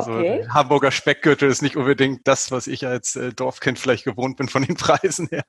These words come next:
Speaker 2: Ja,
Speaker 1: Also ich
Speaker 2: okay.
Speaker 1: wohne günstig hier in dem Verhältnis, aber es ist, äh, auch, äh, halt beruflich bedingt, dass ich, äh, unbedingt ein drittes Zimmer brauche, weil sonst würde ich
Speaker 2: Mhm.
Speaker 1: ausrasten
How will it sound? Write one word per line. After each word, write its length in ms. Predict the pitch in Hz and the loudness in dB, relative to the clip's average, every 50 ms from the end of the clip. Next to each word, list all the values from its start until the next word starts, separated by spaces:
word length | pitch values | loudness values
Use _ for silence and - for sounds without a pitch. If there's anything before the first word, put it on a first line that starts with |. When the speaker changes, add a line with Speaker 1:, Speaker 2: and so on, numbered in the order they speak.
| - - - | -10 0 4
Speaker 2:
Ja, 480 | 196 202 202 190 175 180 208 226 220 - - | 6 8 8 8 6 6 2 0 -2 -2 -2
Speaker 1:
Also 160 | 123 107 131 | 0 0 0
ich 60 | - | 2
Speaker 2:
okay. 60 | - 123 | 4 4
Speaker 1:
wohne 120 | 135 127 | 4 4
günstig 480 | - 127 139 165 - - - 147 127 - | 4 4 4 4 2 2 2 2 2 4
hier 220 | - 139 156 165 | 4 6 6 6
in 80 | 147 143 | 4 2
dem 120 | 139 127 | -2 0
Verhältnis, 640 | - 147 131 117 127 135 143 - 139 139 120 - | 0 0 2 4 2 2 2 0 -2 -2 -2 -2
aber 200 | 117 110 110 110 110 | -4 -2 -2 -2 -2
es 120 | 110 110 | -4 -6
ist, 280 | 120 107 - - - - | -6 -4 -4 -4 -4 -4
äh, 400 | - 87 110 110 110 107 98 - - - | -4 -6 -4 -4 -4 -4 -6 -8 -6 -4
auch, 380 | 107 107 107 110 - - - - | -2 -2 -2 -4 -8 -12 -10 -8
äh, 40 | 104 | -4
halt 760 | 113 110 110 107 104 107 107 107 107 107 107 101 104 104 101 - _ _ | -2 0 0 2 2 2 2 2 2 0 0 0 -2 -2 -2 -4 _ _
beruflich 440 | 107 90 107 107 - - 104 - - | -6 -6 -6 -6 -4 -6 -8 -6 -8
bedingt, 360 | 113 - - 113 110 110 - | -6 2 2 2 2 2 -2
dass 100 | 107 95 | -4 -4
ich, 320 | 107 104 - - - - | -2 -6 -6 -8 -10 -10
äh, 60 | - 110 | -8 -8
unbedingt 400 | - 113 107 110 113 120 - - | -4 -2 0 2 2 0 0 0
ein 40 | |
drittes 320 | - 113 110 - 110 - - | 0 0 0 0 2 0 2
Zimmer 260 | - 127 117 104 98 | 2 2 2 0 0
brauche, 400 | - - 104 104 107 - 139 123 | 0 0 0 2 2 2 0 0
weil 120 | 110 107 | 0 -2
sonst 220 | 101 110 101 - 208 | -4 -2 0 0 2
würde 120 | 185 208 | 4 4
ich 80 | 214 247 | 4 4
Speaker 2:
Mhm. 60 | 285 | 4
Speaker 1:
ausrasten 640 | - - - - - 202 202 - - - - 139 | 0 -4 -6 -4 -4 -4 -4 -4 -8 -12 -14 -20